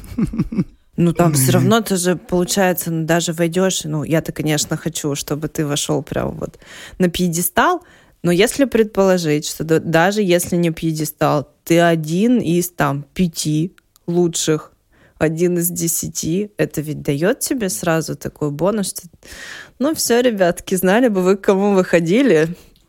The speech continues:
Speaker 1: Нет, это, понимаешь, нет, я очень люблю своих клиентов, клиенток. Я просто объективно понимаю среднюю,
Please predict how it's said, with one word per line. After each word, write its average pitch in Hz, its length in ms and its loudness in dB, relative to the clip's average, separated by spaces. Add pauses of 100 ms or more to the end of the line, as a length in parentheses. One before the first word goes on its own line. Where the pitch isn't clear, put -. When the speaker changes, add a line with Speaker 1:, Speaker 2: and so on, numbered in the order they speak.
(100)
Speaker 1:
Нет, 117 560 2
это, 123 640 2
понимаешь, 139 500 0
нет, 120 240 2
я 147 380 0 (220)
очень 139 360 2
люблю 120 320 0
своих 95 600 0
клиентов, 104 600 0 (380)
клиенток. 87 720 -2 (260)
Я 110 180 2
просто 135 260 0
объективно 135 460 0
понимаю 131 720 0
среднюю, 117 640 0